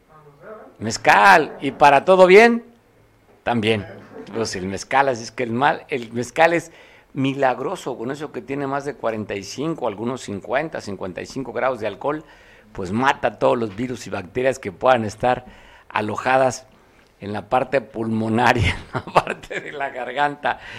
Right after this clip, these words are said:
Oiga, pues bueno, ayer pasamos que fue un día de muchas manifestaciones y bloqueos, casi toda la semana, y hoy no fue la excepción.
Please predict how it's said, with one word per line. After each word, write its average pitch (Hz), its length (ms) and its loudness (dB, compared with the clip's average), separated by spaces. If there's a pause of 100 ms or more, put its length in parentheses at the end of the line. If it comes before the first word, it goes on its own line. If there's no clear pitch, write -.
(480)
Oiga, 185 360 6
pues 180 140 0
bueno, 190 320 10
ayer 175 260 8
pasamos 185 520 2
que 156 100 -8
fue 156 120 -6
un 160 60 -2
día 170 160 2
de 156 80 0
muchas 156 280 -8
manifestaciones 127 640 -6
y 123 60 -14
bloqueos, 139 440 -6
casi 214 300 -10
toda 262 220 -4
la 220 100 -6
semana, 127 460 -10
y 117 100 -6
hoy 208 220 0
no 135 320 2
fue 135 160 0
la 135 80 0
excepción. 135 560 -2